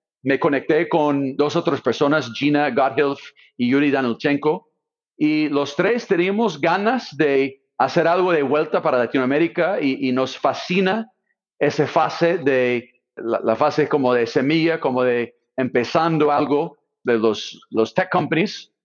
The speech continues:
Entonces, queríamos, lo que queríamos hacer es organizar como y, y dar de vuelta el conocimiento. Entonces, organizamos algunas charlas. Yo vi que estaba, yo estaba tomando un montón de llamadas de emprendedores que estaban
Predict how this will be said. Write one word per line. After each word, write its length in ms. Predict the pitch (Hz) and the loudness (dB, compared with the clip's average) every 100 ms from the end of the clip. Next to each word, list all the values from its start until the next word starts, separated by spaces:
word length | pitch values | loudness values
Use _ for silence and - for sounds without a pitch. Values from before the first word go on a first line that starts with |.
| - | -4
Entonces, 500 | 147 196 190 196 - | 0 0 0 -2 0
queríamos, 600 | 180 190 233 262 226 202 | 0 2 0 0 0 -2
lo 120 | 170 | -2
que 120 | 165 | 0
queríamos 320 | 165 180 233 | 0 0 0
hacer 440 | 196 - 202 254 - _ _ | 0 0 0 -2 -8 _ _
es 280 | 147 175 - | 0 0 -2
organizar 680 | 185 175 151 143 - 160 190 | 0 0 0 0 0 0 0
como 420 | 175 151 143 143 143 | -2 0 2 0 2
y, 200 | 135 135 | 0 0
y 120 | 131 | 0
dar 200 | 135 147 | 0 0
de 100 | 156 | 0
vuelta 580 | 135 147 160 170 190 202 _ _ _ | 0 0 0 -2 -2 -4 _ _ _
el 120 | - 127 | -4 0
conocimiento. 640 | 151 135 139 147 170 170 | 0 0 0 -2 0 0
Entonces, 320 | 156 170 175 | 0 0 0
organizamos 800 | 180 185 185 160 202 226 262 220 | 0 0 -2 -2 0 0 0 0
algunas 340 | 165 196 185 | 0 0 -2
charlas. 640 | - 180 170 208 233 - - _ _ _ - | -2 0 0 -2 -4 -12 -20 _ _ _ -4
Yo 200 | 143 170 | 0 2
vi 160 | 180 | 2
que 220 | 196 202 165 | 0 0 0
estaba, 640 | 143 165 175 185 175 156 | 0 0 2 2 2 0
yo 140 | 151 | 0
estaba 260 | 156 185 180 | 0 0 0
tomando 340 | 180 151 165 | 0 0 0
un 220 | 151 135 135 | 0 -2 -2
montón 300 | 143 160 175 | 0 2 2
de 120 | 160 | 2
llamadas 460 | 143 139 160 160 | 2 0 0 -2
de 320 | 131 131 127 120 | 0 2 2 0
emprendedores 500 | 131 135 131 165 - | -2 0 0 0 -2
que 100 | 120 | -4
estaban 580 | - 135 147 147 143 | 0 0 2 0 -4